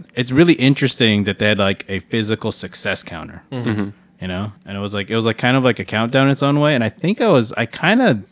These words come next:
Speaker 1: think it's weird that they did not celebrate the last sale.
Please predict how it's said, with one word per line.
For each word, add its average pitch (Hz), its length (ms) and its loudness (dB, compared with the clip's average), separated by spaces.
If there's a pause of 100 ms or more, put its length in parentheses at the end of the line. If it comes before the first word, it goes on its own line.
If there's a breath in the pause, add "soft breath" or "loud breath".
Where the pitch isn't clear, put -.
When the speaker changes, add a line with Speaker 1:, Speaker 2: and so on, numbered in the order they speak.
(120)
Speaker 1:
think 139 180 0
it's 127 220 -2
weird 104 480 0
that 95 220 -6 (180)
they 104 140 0
did 110 120 0
not 117 300 2
celebrate 104 880 -2
the 104 140 -6
last 101 400 -6
sale. 98 360 -6